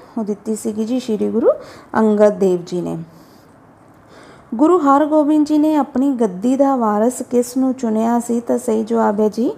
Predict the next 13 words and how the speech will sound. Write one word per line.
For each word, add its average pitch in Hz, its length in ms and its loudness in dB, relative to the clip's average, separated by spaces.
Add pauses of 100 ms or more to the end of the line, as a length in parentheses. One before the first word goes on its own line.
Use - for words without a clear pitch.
(440)
ਹਰ 220 260 2
ਰਾਏ 196 340 4
ਜੀ 196 220 -2
ਨੂੰ। 262 220 -2 (1300)
ਕਿਸ 320 300 0
ਗੁਰੂ 277 320 2
ਨੂੰ 269 280 2
ਬੰਦੀ 226 540 2
ਛੋੜ 233 400 2
ਬਾਬਾ 202 440 -2
ਕਿਹਾ 214 340 0
ਜਾਂਦਾ 190 420 -2
ਹੈ? 202 380 -4